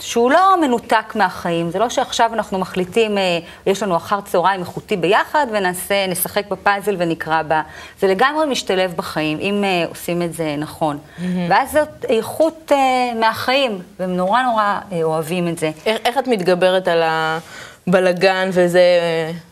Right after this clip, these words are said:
Speaker 2: שאת
Speaker 1: כמו
Speaker 2: פוחדת ממנו?
Speaker 1: בהרבה דברים שגורמים, אה,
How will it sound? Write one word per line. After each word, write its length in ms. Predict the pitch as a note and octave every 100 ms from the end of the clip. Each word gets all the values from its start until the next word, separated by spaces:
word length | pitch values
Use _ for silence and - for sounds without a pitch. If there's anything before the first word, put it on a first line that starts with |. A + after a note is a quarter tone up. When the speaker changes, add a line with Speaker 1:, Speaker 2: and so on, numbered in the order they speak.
| - -
Speaker 2:
שאת 140 | - A#3+
Speaker 1:
כמו 80 |
Speaker 2:
פוחדת 380 | C#4+ C#4 G3 G4
ממנו? 40 | D4
Speaker 1:
בהרבה 480 | C4+ C#4 C4 A#3+ A3+
דברים 320 | E3+ G3+ A3+
שגורמים, 680 | G#3+ A3 F3+ E3+ E3 G3
אה, 60 | G3+